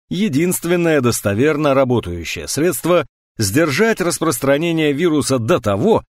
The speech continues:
как будет найдено лекарство или вакцина. Или смиряться с тем, что множество людей умрут, как поступали во времена, когда с медициной было совсем плохо. Но, тем не менее, рискну предположить,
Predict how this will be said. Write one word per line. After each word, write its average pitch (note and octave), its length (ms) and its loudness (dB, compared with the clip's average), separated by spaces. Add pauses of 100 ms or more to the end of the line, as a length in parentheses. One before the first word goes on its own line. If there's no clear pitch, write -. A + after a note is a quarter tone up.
(180)
как A3+ 200 0
будет F3 300 0
найдено D#3 480 0
лекарство C3 800 -2
или B2 260 0
вакцина. G#2 640 -4 (400)
Или A#3 220 2
смиряться E3+ 640 0
с - 120 -4
тем, E3 240 0
что E3 220 -4
множество F#3+ 480 -2
людей D3+ 420 0
умрут, B2+ 600 0 (260)
как A3+ 180 0
поступали D#3+ 540 0
во B2+ 140 2
времена, G#2 480 0
когда A#2+ 280 0
с - 80 -2
медициной A2 600 0
было G#2 440 0
совсем A2 540 -2
плохо. - 420 -12 (580)
Но, A3 200 0
тем F#3+ 180 2
не E3 100 2
менее, D3+ 360 2
рискну C#3+ 340 0
предположить, B2+ 720 0